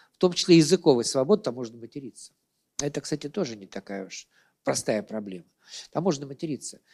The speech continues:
И, с одной стороны, это сфера, которая, э, как бы, ну, во многом инициирована властью, потому что где-то должен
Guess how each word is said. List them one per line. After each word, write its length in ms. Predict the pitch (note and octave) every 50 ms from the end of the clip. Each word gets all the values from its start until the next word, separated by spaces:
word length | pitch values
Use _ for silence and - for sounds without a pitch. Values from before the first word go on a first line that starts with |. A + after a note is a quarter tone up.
| _ _ _ _
И, 60 | - B2
с 100 | - D#3+
одной 180 | E3 F#3 G3+
стороны, 560 | F#3+ - - E3+ E3 E3 E3 F3 E3+ D#3+ - - - - - _ _ _
это 400 | - D3+ D#3+ D#3 - E3+ D#3 C#3+
сфера, 500 | B2+ - - - - F#3 F3 D#3 C#3+ B2
которая, 380 | - - C3+ - - C#3+ C3+ B2+
э, 560 | B2 B2 - - B2 B2 A#2+ A#2+ A#2+ A#2 A#2
как 180 | - - A#2+ A#2
бы, 220 | A2+ A#2+ A2+ A2+ - - - - - - - - _ _ _ G#2+ G#2+ G#2+ _ _ _ -
ну, 400 | A2 A2+ C#3 C#3+ C3+ B2+ A2 _ _ _ _ _ _ _ _ _ _ _ _ - - - _ - -
во 160 | A#2+ C3 C3+
многом 440 | C#3 C#3 C#3 E3+ D3+ B2+ C#3 C3 A#2+ -
инициирована 920 | C#3+ D3 C3+ D3+ D3 - - - G3 A3+ A#3+ A3 G3 D3 C#3 A#2+ A2+ G2 G2
властью, 560 | A2+ C3 C3 A2+ - - - - - G2+ - _ _ _ _ _ _ _ _ _ - - _ _
потому 240 | _ - B2 A#2+ B2+
что 180 | B2+ - - A#2+
где-то 420 | A#2 A2+ C#3 C3 - B2 A2+ G2+ - -
должен 440 | A#2+ A2+ D3 C#3 B2+ G#2+ G#2 G2+ G2